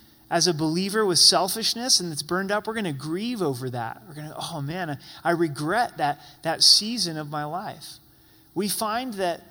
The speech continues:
crowns are presented at the feet of Jesus. So I think part of the reason we're gonna care about this reward is we're able to present it at the feet of Jesus. We're to offer it to the Lord in worship.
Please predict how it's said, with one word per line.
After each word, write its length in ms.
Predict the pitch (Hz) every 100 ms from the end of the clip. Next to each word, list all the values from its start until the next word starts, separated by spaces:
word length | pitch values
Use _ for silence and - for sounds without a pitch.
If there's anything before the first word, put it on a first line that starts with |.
| - -
crowns 540 | - 202 202 240 226
are 100 | 190
presented 640 | - 190 143 180 202 226 185
at 160 | 160
the 100 | 170
feet 320 | 151 - 190
of 100 | 185
Jesus. 460 | 139 147 185 240 277
So 160 | - 170
I 120 | 156
think 260 | 208 208 -
part 260 | 185 202
of 60 | 220
the 140 | 208
reason 400 | 190 208 202 214
we're 120 | 190
gonna 200 | 185 185
care 420 | 156 - 175 202 208
about 240 | 180 156
this 220 | 170 -
reward 500 | 156 139 147 170 202 - - - -
is 140 | 147
we're 140 | 214
able 200 | 233 233 165
to 120 | 165
present 560 | - 185 151 180 208
it 120 | 185 156
at 160 | 156
the 80 | 143
feet 260 | - 170 147
of 80 | 127
Jesus. 560 | 135 131 120 - -
We're 140 | - 170
to 100 | 175
offer 440 | 165 208 - 202
it 100 | 180 -
to 100 | 170
the 120 | 165
Lord 440 | 143 143 151 147 - - -
in 180 | 151 147
worship. 400 | 143 143 - 131